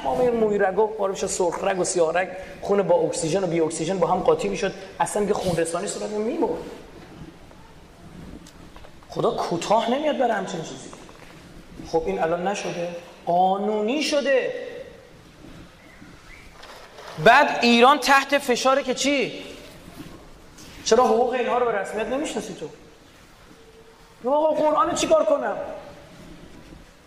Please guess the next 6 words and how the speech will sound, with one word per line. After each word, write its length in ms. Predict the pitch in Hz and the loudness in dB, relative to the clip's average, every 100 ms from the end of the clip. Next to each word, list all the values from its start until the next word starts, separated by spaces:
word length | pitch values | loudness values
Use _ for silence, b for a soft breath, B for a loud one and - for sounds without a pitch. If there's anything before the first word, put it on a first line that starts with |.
| - - - - | -20 -20 -20 -6
حالا 140 | 165 190 | -2 -2
گوش 280 | 208 - | -2 -4
کنید. 360 | - - - - - - - - - - - - - - - - - | -6 -12 -14 -18 -18 -16 -16 -14 -8 -6 -6 -10 -18 -10 -10 -8 0
یه 120 | 285 | 2
سری 400 | 330 330 339 302 | 4 4 2 2
گناهان 520 | 233 262 254 240 294 | 4 4 6 6 4